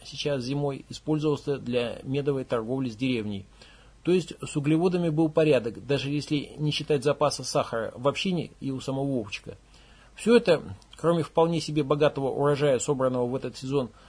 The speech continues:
хорошо и надежно сохраняемого. Растительные белки давали фасоль, горох, чечевица. Животные белки, запасы тушенки и куриные яйца, иногда рыба.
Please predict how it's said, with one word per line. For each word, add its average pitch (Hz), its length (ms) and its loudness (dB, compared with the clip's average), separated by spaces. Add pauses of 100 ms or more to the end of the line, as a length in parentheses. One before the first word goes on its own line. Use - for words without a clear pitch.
(160)
хорошо 180 500 0
и - 220 -10
надежно 143 540 -2
сохраняемого. 104 840 -4 (1080)
Растительные 175 680 0
белки 139 480 -4
давали 131 520 0
фасоль, 151 500 -4 (360)
горох, 123 640 -2
чечевица. 123 640 -4 (200)
Животные 151 500 0
белки, 120 400 -6 (300)
запасы 143 440 0
тушенки 165 480 0
и 113 40 -2
куриные 156 420 -2
яйца, 117 400 -2 (180)
иногда 151 480 2
рыба. 110 440 -2